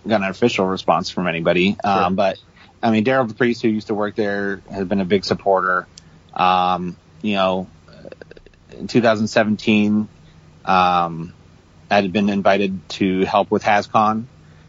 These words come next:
Speaker 1: and put the Joe section, you know, with Daryl's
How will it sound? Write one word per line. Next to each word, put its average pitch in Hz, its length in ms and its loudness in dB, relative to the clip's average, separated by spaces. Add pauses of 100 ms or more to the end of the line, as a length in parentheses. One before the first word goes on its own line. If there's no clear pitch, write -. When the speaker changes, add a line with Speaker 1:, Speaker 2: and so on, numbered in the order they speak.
(240)
Speaker 1:
and 90 640 -4 (200)
put 120 160 0
the 101 120 2
Joe 104 340 2
section, 101 680 -2
you 104 60 -6
know, 92 160 2
with 95 180 0
Daryl's 98 540 0